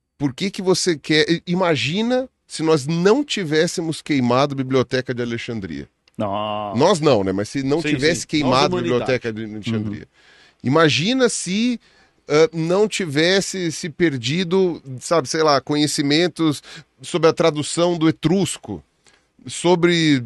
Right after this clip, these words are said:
Speaker 1: sei lá, ah, o, o que significam as pinturas na Serra da Capivara,
Speaker 3: Uhum.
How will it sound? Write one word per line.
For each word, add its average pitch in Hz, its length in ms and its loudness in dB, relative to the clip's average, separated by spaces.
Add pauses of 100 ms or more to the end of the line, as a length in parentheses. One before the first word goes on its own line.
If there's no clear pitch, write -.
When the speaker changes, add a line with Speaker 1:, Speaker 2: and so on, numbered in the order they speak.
Speaker 1:
sei 160 220 0
lá, 156 360 6
ah, 120 1200 -2 (500)
o, 156 300 -4
o 135 80 -2 (140)
que 254 160 4
significam 208 840 0
as 175 140 2
pinturas 180 640 0
na 151 140 0
Serra 165 240 2
da 156 80 -2
Capivara, 131 800 -4
Speaker 3:
Uhum. 117 140 -14